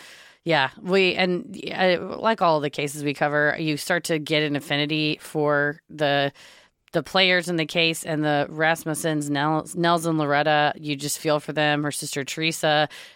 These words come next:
you feel for her. Definitely Sherry is a, they have, you know, home videos. Of course, this was back in the eighties, so not a ton of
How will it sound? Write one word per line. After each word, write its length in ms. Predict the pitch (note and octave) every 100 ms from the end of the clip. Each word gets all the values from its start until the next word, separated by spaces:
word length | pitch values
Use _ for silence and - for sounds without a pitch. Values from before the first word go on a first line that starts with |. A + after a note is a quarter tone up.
| -
you 100 | D3+
feel 200 | D#3+ D#3+
for 140 | E3 D#3
her. 260 | D#3 D#3
Definitely 400 | D3 E3 E3+ D3
Sherry 420 | - E3 D#3 D3+
is 180 | C#3+ C#3+
a, 220 | D3 C#3+ C3+
they 200 | D#3 D3
have, 180 | D3 C#3+
you 120 | F3
know, 120 | C3+ B2+
home 260 | D#3+ D#3
videos. 380 | C#3+ C#3+ D3 D3
Of 60 | -
course, 260 | C#3 C3
this 160 | D3 -
was 100 | C3+
back 240 | C3+ C3+
in 60 | C#3+
the 80 | C3
eighties, 380 | C3 C#3 C3+
so 140 | - D3
not 200 | D#3 C#3+
a 60 |
ton 240 | B2+ G3 G3
of 200 | D#3+